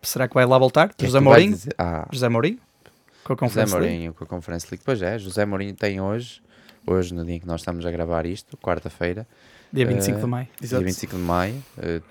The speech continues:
Speaker 2: doze dias depois dos aparecimentos de Nossa Senhora na Cova da Iria,
Speaker 1: <laughs>
Speaker 2: eh, poderemos ter aqui o aparecimento de José, o reaparecimento de José Mourinho aqui no, nos troféus internacionais, que poderá tornar-se o primeiro treinador a conquistar as três competições europeias, nomeadamente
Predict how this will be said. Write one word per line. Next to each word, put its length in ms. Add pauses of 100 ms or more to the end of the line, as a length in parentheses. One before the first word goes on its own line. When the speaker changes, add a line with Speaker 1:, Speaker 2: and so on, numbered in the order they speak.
(260)
Speaker 2:
doze 240
dias 200
depois 320
dos 160
aparecimentos 520
de 40
Nossa 260
Senhora 360
na 100
Cova 260
da 100
Iria, 400 (340)
Speaker 1:
<laughs> 420
Speaker 2:
eh, 560
poderemos 420
ter 120
aqui 180
o 60
aparecimento 720
de 80
José, 240
o 120
reaparecimento 840
de 80
José 280
Mourinho 400
aqui 280
no, 280 (240)
nos 160
troféus 340
internacionais, 680
que 100
poderá 340
tornar-se 540 (500)
o 100
primeiro 360
treinador 420
a 60
conquistar 520
as 100
três 200
competições 420
europeias, 460
nomeadamente 680